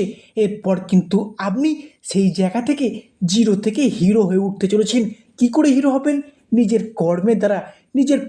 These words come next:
পার্সোনালিটি দ্বারা, নিজের সাফল্যের দ্বারা আপনি কিন্তু সংসারে, সমাজে আবারও একবার প্রশংসার পাত্র কিংবা পাত্রী হয়ে উঠতে চলেছেন তুলা রাশি বা তুলা লগ্নের জাতক বা জাতিকারা। পরবর্তী যে পরিবর্তনটি আসছে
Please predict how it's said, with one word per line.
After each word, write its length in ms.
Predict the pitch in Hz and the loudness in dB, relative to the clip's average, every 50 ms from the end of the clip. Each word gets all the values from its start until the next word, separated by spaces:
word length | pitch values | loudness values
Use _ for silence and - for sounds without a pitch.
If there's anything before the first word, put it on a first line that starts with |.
| - _ | -6 _
পার্সোনালিটি 560 | 190 180 185 190 190 - - 247 240 240 262 208 214 | -2 -2 -2 -4 -4 -4 -2 -2 0 0 0 0 2
দ্বারা, 160 | 226 226 220 208 208 - _ _ _ - | 2 0 0 -2 -4 -10 _ _ _ 2
নিজের 240 | 220 202 196 214 196 - - | 2 4 4 2 0 -2 -6
সাফল্যের 500 | - 180 175 - - 233 214 185 180 - | -6 -8 -8 -4 -2 -2 0 0 -2 -2
দ্বারা 180 | 190 185 180 170 - - - - _ - 165 156 | -2 -4 -4 -4 -6 -12 -18 -16 _ -8 -8 -2
আপনি 220 | 151 190 190 190 | 2 2 2 2
কিন্তু 320 | 185 - 190 180 170 175 196 180 - - - | 2 2 0 0 0 2 0 0 0 -2 0
সংসারে, 420 | 170 180 185 185 - 190 185 180 180 - | 2 2 2 2 2 0 -2 -2 -4 -2
সমাজে 380 | - 180 190 214 214 220 277 285 285 285 - - _ _ | 0 2 2 2 4 2 0 0 0 -4 -10 -18 _ _
আবারও 320 | - 180 175 196 254 254 233 202 | -8 -6 -2 0 0 0 0 -2
একবার 200 | 190 180 196 190 196 - - | -2 -4 -4 -6 -6 -2 -2
প্রশংসার 460 | 208 196 202 196 185 185 - 185 175 - - | -2 -2 0 -2 -2 0 -2 -4 -4 -4 -6
পাত্র 340 | - 180 185 - - _ 330 330 320 320 - - - _ _ _ | -6 -6 -6 -6 -8 _ -2 -2 -2 -2 -6 -14 -20 _ _ _
কিংবা 280 | - 214 196 185 180 170 - - | -2 0 0 0 0 -2 -4 -6
পাত্রী 400 | 190 196 190 196 - - 247 269 247 185 | -4 -4 -4 -6 -4 -2 2 2 2 2
হয়ে 160 | 175 180 180 180 | 2 2 2 0
উঠতে 180 | 175 - 220 202 | 0 -2 -6 -4
চলেছেন 320 | 202 233 233 226 311 311 294 - - _ _ _ _ _ - | -4 -4 -2 -2 -2 -4 -4 -6 -12 _ _ _ _ _ 2
তুলা 180 | 202 202 220 226 | 2 4 4 2
রাশি 220 | 240 233 - 302 269 | 0 -4 -4 -6 -4
বা 120 | 202 202 196 202 - | -4 -6 -6 -4 0
তুলা 200 | - 202 185 190 | 2 4 4 4
লগ্নের 360 | 180 170 170 175 190 220 214 185 - - | 2 2 0 -2 -2 -4 -6 -6 -4 -6
জাতক 340 | 175 165 170 - - 247 208 180 | -6 -6 -4 -2 -2 0 0 0
বা 60 | 185 196 | 0 0
জাতিকারা। 380 | 185 185 196 185 208 202 196 170 - - - _ _ _ _ | -2 -2 -4 -4 -4 -4 -4 -4 -8 -12 -20 _ _ _ _
পরবর্তী 380 | - 254 254 302 302 - - 294 269 | -6 -4 -2 -4 -4 0 -2 0 2
যে 60 | 302 277 285 294 - | 0 -2 -2 0 0
পরিবর্তনটি 640 | 220 214 202 254 254 254 - 254 247 220 208 233 226 226 - - - 180 196 | 0 0 2 0 -4 -2 0 0 2 2 0 -2 -4 -6 -10 -10 -6 -4 -4
আসছে 300 | 214 - - - 247 233 | -4 -4 -4 -2 -2 0